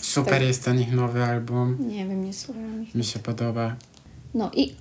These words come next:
Speaker 1: od tysiąc dziewięćset osiemdziesiątego siódmego przez kolejne dziewięć lat Selena corocznie wygrywała nagrodę najlepszej żeńskiej wokalistki roku właśnie w, na tym, y, na tym rozdaniu nagród muzyki Tejano.
Speaker 2: Szok.
Speaker 1: Więc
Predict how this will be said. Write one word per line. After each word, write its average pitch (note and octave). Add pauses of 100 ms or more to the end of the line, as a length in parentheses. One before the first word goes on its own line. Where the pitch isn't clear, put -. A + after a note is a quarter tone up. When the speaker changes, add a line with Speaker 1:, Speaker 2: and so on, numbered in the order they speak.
(360)
Speaker 1:
od B3+
tysiąc A3+
dziewięćset C#4
osiemdziesiątego A#3
siódmego A3+
przez A3+
kolejne A3+
dziewięć B3+
lat G#3+
Selena A3+
corocznie A#3+
wygrywała A3
nagrodę G#3+ (500)
najlepszej A#3+
żeńskiej A3
wokalistki G#3+
roku G#3 (240)
właśnie A3+
w, -
na G#3+
tym, A#3 (440)
y, G#3
na G#3+
tym A3
rozdaniu A3
nagród A3 (440)
muzyki A#3
Tejano. B3 (520)
Speaker 2:
Szok. -
Speaker 1:
Więc G3